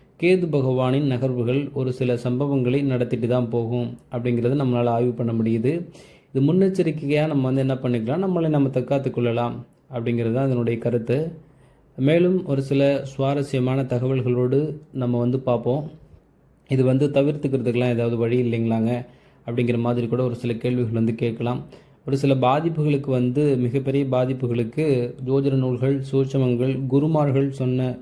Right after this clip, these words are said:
விதிகளின் அடிப்படையில விஷ்ணு சகஸ்ரநாமம் அப்படிங்கிறது வந்து பார்த்தீங்கன்னாக்க, தேவாலயங்கள்ல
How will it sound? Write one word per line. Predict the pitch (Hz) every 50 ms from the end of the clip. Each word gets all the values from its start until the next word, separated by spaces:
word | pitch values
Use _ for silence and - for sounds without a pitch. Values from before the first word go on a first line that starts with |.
| -
விதிகளின் | - 127 131 139 135 139 135 127
அடிப்படையில | 117 117 120 113 - 123 113 117 117 120 135 147 147 135 120 127 - - - - - - _ _ -
விஷ்ணு | 139 139 135 - 170 175
சகஸ்ரநாமம் | 160 - - 123 127 139 147 143 - 143 135 123 120 120 117 120 120 127 123 113 113 113 - _ -
அப்படிங்கிறது | - 123 120 120 120 120 117 117 120
வந்து | 120 123 135
பார்த்தீங்கன்னாக்க, | 127 123 123 117 113 117 120 117 113 113 113 110 113 113 151 165 180 - - - - _ _ - 127
தேவாலயங்கள்ல | 120 123 127 143 143 143 139 135 131 127 123 120 120 117 117 120